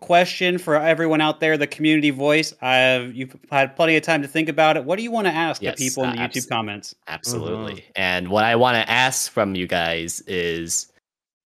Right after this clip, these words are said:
Speaker 2: what, what top player have you wished that, like, "Oh man, I wish, I wish, uh, I wish Mango was, like, a Sheik main or something," or, like
Speaker 3: Oh,
Speaker 1: Oh, so
Speaker 3: like
Speaker 1: you,
Speaker 2: Oh,
Speaker 1: what,
Speaker 2: I
Speaker 1: what top player do you wish played another character as a main?
Speaker 2: Yes.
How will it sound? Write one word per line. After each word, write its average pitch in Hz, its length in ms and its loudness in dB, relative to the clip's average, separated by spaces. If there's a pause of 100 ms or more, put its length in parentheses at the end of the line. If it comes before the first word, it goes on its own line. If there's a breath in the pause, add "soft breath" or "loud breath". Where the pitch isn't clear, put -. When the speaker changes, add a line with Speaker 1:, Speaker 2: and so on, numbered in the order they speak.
(120)
Speaker 2:
what, 120 440 0 (440)
what 123 280 2
top 180 300 2
player 127 640 2 (320)
have 127 100 6
you 120 120 4
wished 101 580 0
that, 92 200 0
like, 87 240 -2
"Oh 110 140 4
man, 101 240 2
I 87 80 2
wish, 104 400 -2 (440 soft breath)
I 104 60 -4
wish, 107 300 0
uh, 92 720 0 (720)
I 110 80 -6
wish 107 220 -2
Mango 107 340 2
was, 98 180 -2
like, 92 140 -2
a - 40 -12
Sheik 107 300 0
main 87 240 -4
or 80 80 -10
something," - 520 -12 (120)
or, 90 240 -4
like 147 40 2 (300)
Speaker 3:
Oh, 110 500 2
Speaker 1:
Oh, 131 160 2
so 135 100 -2
Speaker 3:
like 175 160 4
Speaker 1:
you, 98 60 4
Speaker 2:
Oh, - 20 6
Speaker 1:
what, 92 120 4
Speaker 2:
I - 140 -6 (100)
Speaker 1:
what 165 220 0
top 180 260 2
player 170 280 4
do 147 80 -4
you 151 80 0
wish 151 220 0
played 139 200 2
another 123 240 -2
character 110 540 -6 (140)
as 107 140 -10
a 104 40 -8
main? 110 100 -4
Speaker 2:
Yes. - 440 -4